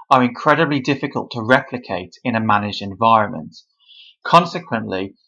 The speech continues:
the prevalence of stereotypic or abnormal repetitive behaviour in such species may be indicative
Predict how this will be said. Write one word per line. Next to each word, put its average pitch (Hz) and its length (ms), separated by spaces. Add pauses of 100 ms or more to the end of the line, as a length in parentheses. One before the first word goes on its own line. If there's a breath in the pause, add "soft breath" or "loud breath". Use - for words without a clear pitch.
(180)
the 123 80
prevalence 151 680
of 107 100
stereotypic 110 840 (220)
or 117 160
abnormal 113 560
repetitive 110 580
behaviour 107 540 (240 loud breath)
in 104 120
such - 280
species 123 800 (480 loud breath)
may 147 240
be 147 200
indicative 131 680